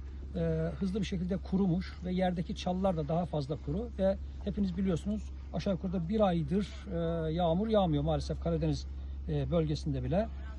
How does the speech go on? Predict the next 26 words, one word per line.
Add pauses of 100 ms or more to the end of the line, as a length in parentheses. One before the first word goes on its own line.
(100)
E,
bu
sebeple, (100)
e,
şu
anda
da (260)
yangın
devam
ediyor.
Biz
de
alandayız.
Arkadaşlarımız
bugün (380)
Artvin (360)
Orman
Bölge
Müdürlüğümüz, (420)
e,
yine (360)
Rize, (420)
e, (140)
Orman
İşletmeden
gelen